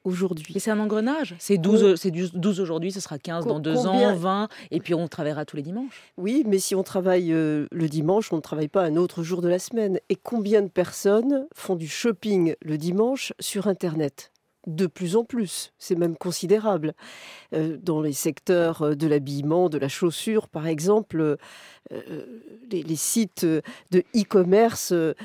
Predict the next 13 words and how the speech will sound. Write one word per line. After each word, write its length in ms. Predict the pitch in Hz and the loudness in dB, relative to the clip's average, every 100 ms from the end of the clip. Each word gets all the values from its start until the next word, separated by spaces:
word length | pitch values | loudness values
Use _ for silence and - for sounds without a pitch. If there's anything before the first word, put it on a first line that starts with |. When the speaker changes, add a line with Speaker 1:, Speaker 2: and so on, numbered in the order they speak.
| - | -14
Speaker 1:
sont 260 | - 180 | -6 -2
en 60 | 175 | -2
train 220 | 175 208 | 0 0
de 60 | 185 | 0
prendre 260 | - 175 | 2 0
le 120 | 160 156 | 2 0
dessus, 600 | 151 185 - 247 254 220 | 2 0 0 0 2 4
euh, 160 | 160 | 2
sur 340 | 170 - 175 156 | 0 -2 0 0
les 160 | 156 | 2
magasins 460 | 165 165 175 175 208 | 2 4 4 4 2
de 80 | 170 | 2
proximité. 800 | - 170 - 185 202 240 185 | -2 -4 -2 -2 0 2 2